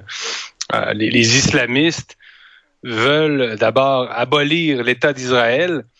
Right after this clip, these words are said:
et, euh, dans leur vision, tous les Juifs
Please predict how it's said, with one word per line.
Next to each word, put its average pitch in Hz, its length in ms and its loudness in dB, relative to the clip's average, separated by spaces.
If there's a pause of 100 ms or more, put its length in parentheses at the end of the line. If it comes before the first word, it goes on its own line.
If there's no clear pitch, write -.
(540)
et, 151 420 4
euh, 113 680 2
dans 131 200 0
leur 135 200 2
vision, 147 680 -4 (540)
tous 190 120 0
les 170 220 2
Juifs 143 640 0